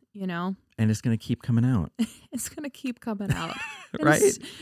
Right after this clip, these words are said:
Speaker 1: soon one brother's in a pit and then he's sold to Egypt, you know?
Speaker 2: Yeah, so just be careful. If you don't deal with your stuff, you're gonna end up in a pit and
Speaker 1: <laughs>
Speaker 2: no, I'm
Speaker 1: Sold
Speaker 2: just
Speaker 1: into slavery in
Speaker 2: No,
Speaker 1: Egypt.
Speaker 2: but, like,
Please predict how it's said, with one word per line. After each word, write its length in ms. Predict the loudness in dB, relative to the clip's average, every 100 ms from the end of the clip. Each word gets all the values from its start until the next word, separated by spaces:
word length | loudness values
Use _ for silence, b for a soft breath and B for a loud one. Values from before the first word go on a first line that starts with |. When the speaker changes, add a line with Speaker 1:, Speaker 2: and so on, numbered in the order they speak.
| -12
Speaker 1:
soon 480 | -4 -2 2 0
one 240 | 2 2 4
brother's 400 | 2 2 0 -2
in 80 | -4
a 80 |
pit 280 | -4 -4 -2
and 140 | 2 4
then 120 | 4
he's 180 | 2 0
sold 320 | -4 -4 -8
to 120 | -12
Egypt, 560 | -10 -8 -8 -10 -10 -6
you 100 | -4
know? 260 | -2 -2 -6 _ _ _ _
Speaker 2:
Yeah, 300 | -6 -2 -2
so 340 | -4 0 2 2
just 180 | 0 0
be 80 | 0
careful. 380 | 2 2 4
If 120 | 2 2
you 60 |
don't 240 | 2 2 2
deal 180 | 0
with 160 | 0 -2
your 60 | -4
stuff, 260 | -2 0
you're 120 | 0
gonna 100 | -2
end 160 | 0 0
up 140 | 2
in 80 | 0
a 20 |
pit 340 | 0 0 -2 0
and 320 | -2 -2 -2 -6
Speaker 1:
<laughs> 40 |
Speaker 2:
no, 100 | -6
I'm 60 | -6
Speaker 1:
Sold 420 | -2 -2 0 0
Speaker 2:
just 40 |
Speaker 1:
into 280 | 0 0 -2
slavery 580 | -6 -4 -4 -2 -4 -2
in 60 | 4
Speaker 2:
No, 440 | 6 8 6 4
Speaker 1:
Egypt. 180 | 0 -2
Speaker 2:
but, 140 | 0
like, 320 | 2 0 -2